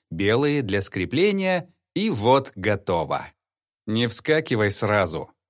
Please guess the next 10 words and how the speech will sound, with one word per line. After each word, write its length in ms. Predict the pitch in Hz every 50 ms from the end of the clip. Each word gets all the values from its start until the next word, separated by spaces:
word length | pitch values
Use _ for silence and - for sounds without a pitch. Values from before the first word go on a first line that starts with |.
| _ _ _ _
предупредил 800 | - 113 110 107 104 107 98 - 104 101 90 90 104 123 135 - -
Алекса. 680 | - 104 98 87 78 73 - - - - - - - _ _ _ _ _ _ _ _ _ _
«Голова 600 | - 85 95 117 135 156 165 160 165 160 143 123
закружится. 920 | 104 110 104 - - 127 123 113 95 92 82 - - - 82 67 - - _ _ _ _ _ _
Упадешь, 680 | - 104 95 131 127 123 143 175 202 180 - - - - _ _
придется 540 | - 104 104 110 110 135 160 160 160 - 143
еще 380 | 131 131 131 127 - - - 156
и 180 | - 143 147
ушибы 540 | 143 147 151 143 - - - 131 107 92 98
лечить». 520 | 90 85 78 - - 95 82 - - -